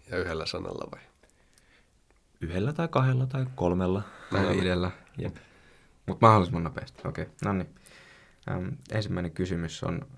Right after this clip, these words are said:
Speaker 3: kynälampu vai spaatteli?
Speaker 1: Kynä.
Speaker 3: Ää, paras kurssilääkiksessä tähän asti?
Speaker 1: Tule.
Speaker 3: Huonoin kurssi lääkiksessä tähän asti?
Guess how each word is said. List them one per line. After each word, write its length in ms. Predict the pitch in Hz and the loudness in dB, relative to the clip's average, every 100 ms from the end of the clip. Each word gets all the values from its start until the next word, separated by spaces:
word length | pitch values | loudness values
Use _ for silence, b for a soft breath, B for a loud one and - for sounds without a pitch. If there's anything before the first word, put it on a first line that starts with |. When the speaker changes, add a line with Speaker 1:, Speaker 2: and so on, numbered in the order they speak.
| B B B _ _ | B B B _ _
Speaker 3:
kynälampu 540 | - 107 90 85 80 82 | 2 6 6 4 4 2
vai 240 | 85 - | 2 2
spaatteli? 760 | - - 90 78 - - - - b b b b b b b b b _ - | 2 8 8 8 2 -8 -8 -14 b b b b b b b b b _ -4
Speaker 1:
Kynä. 280 | 92 92 B B B B B B _ b b b b b - - | -2 -2 B B B B B B _ b b b b b -12 -4
Speaker 3:
Ää, 200 | 87 85 - | -4 -4 -2
paras 360 | - 107 95 - | 6 8 6 2
kurssilääkiksessä 840 | - 92 - 80 78 82 - - - | -2 -2 0 0 0 -4 -10 -8 -4
tähän 240 | 85 82 | 0 0
asti? 300 | 82 - - b b b b b b b _ - | -2 -6 -16 b b b b b b b _ -4
Speaker 1:
Tule. 260 | 101 92 - b b b b b b b _ _ - | -2 -2 -6 b b b b b b b _ _ 8
Speaker 3:
Huonoin 280 | 104 85 | 8 8
kurssi 300 | - - - | 2 -2 -2
lääkiksessä 520 | 87 82 - - - - | 0 0 -4 -6 -6 -4
tähän 260 | - 82 | -2 -2
asti? 280 | - - 107 | -4 -8 -14